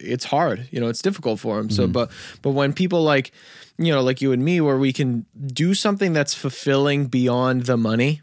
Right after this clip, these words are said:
Speaker 2: Exactly.
Speaker 1: I was, I was telling people when they were asking me, like, "Oh, you know, I'm going to college, you know, I've, I've a family, you know, younger family,
Speaker 2: Mm-hmm.
Speaker 1: you know, they're going to college. What are you gonna do? You know, what, what is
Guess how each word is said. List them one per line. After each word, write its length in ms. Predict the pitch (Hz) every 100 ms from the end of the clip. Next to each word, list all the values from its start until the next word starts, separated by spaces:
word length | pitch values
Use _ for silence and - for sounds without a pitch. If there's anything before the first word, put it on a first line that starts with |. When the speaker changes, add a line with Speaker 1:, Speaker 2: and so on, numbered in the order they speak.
| -
Speaker 2:
Exactly. 560 | 101 104 95 95 87 87 -
Speaker 1:
I 80 | 147
was, 160 | 151
I 80 | 135
was 120 | 147
telling 280 | - 175 170
people 380 | 160 135 131 127
when 100 | 131
they 80 | 127
were 120 | 127
asking 320 | 127 127 139
me, 120 | 120
like, 180 | 113 113
"Oh, 280 | 180 170 156
you 100 | 131
know, 100 | 127
I'm 120 | 123 127
going 200 | 143 156
to 60 |
college, 520 | 147 147 143 139 123 123
you 180 | 127
know, 80 | 117
I've, 200 | 117 123 -
I've 220 | 127 127
a 200 | 117 113
family, 420 | - 139 135 127
you 100 | 120 120
know, 140 | 113
younger 280 | 117 131 131
family, 420 | 120 117 117 120
Speaker 2:
Mm-hmm. 200 | 123 107
Speaker 1:
you 60 | 110
know, 80 | 110
they're 80 |
going 240 | 117 160 151
to 60 |
college. 300 | 151 139 120
What 160 | 131 160
are 20 |
you 80 | 165
gonna 220 | 160 156
do? 420 | 147 147 147 143 - - - - -
You 140 | 151
know, 320 | 139 131 131 123
what, 400 | 135 143 127 -
what 220 | 139 156
is 340 | 160 143 -